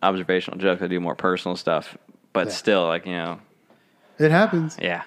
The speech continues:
Speaker 1: it's
Speaker 2: Yeah.
Speaker 1: annoying. It's so annoying. But yeah, you just gotta, you just gotta move on. Just write, keep writing,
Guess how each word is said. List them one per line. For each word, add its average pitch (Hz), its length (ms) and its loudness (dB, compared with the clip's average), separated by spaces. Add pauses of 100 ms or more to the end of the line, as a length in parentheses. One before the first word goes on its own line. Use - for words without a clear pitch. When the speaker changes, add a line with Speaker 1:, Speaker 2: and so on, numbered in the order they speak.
(160)
Speaker 1:
it's - 120 -14
Speaker 2:
Yeah. 135 120 0
Speaker 1:
annoying. 98 240 -10 (180)
It's 311 220 2
so - 120 0
annoying. 196 220 -2
But 139 120 6
yeah, 151 100 4
you 113 40 2
just 151 120 -4
gotta, 92 160 2
you 107 80 -2
just 131 100 2
gotta 123 100 6
move 104 160 2
on. 85 200 2
Just - 180 -12 (160)
write, 82 240 -4
keep 104 180 0
writing, 82 300 -6